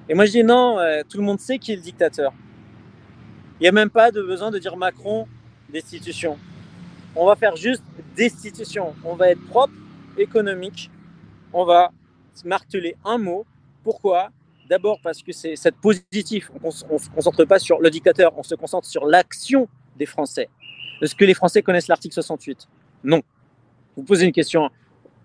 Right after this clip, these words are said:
au Français moyen dans la rue, le président est un roi inamovible. Il va peut-être pas le dire comme ça, mais le président est un Jupiter qui matraque à son loisir. Ça, ils le savent. Par contre, ils connaissent pas l'article soixante-huit.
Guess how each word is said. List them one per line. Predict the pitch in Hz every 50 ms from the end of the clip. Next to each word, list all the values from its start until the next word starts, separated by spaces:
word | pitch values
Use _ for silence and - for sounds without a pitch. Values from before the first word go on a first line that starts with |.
| _
au | - -
Français | - - - 185 - - 220
moyen | 196 190 185 190 190
dans | 180 165
la | 147 131 131
rue, | 147 180 214 254 - _ _ _
le | - 139 147
président | - - 190 170 160 160 208 214
est | 185 -
un | 165 139
roi | 127 123 170 196 208 196
inamovible. | 196 190 165 165 160 160 156 143 143 156 135 113 - _ _ _ _ _ _ _ _ _ _ _ _ _ _ _ _ _ _ _ _ _ _ _ _ _ _ _ _ _ _ _ _ _ -
Il | 143
va | 147 135
peut-être | 127 175 160
pas | - 175 160
le | 156
dire | 165 165 -
comme | - 165 143
ça, | - 220 247
mais | 214 170
le | 151 135
président | _ - 156 143 160 185 226
est | 196 170 170
un | 147 139
Jupiter | 135 - 208 208 - 233 214 - 226 220 180 143 - _ _ _ _ _ _ _ _ _ _ _ _ _ _ _ _
qui | - - 175
matraque | 170 165 170 170 175 180 - - 214 208 185 -
à | 147
son | - - 156
loisir. | 147 151 160 156 165 190 156 113 - _
Ça, | - - - - 208 196
ils | 170 139
le | 127 127
savent. | - - 175 160 135 - _ _ _ _ _ _ _ _ _ _ _ _ _ _ _ _ _ _ -
Par | - 156 -
contre, | - 226 226 240 - - _ _ _ _ _
ils | - 139
connaissent | - - 175 160 151 -
pas | - 208 208
l'article | 196 165 - - - 139
soixante-huit. | - 165 - - 175 165 - - 170 165 - - -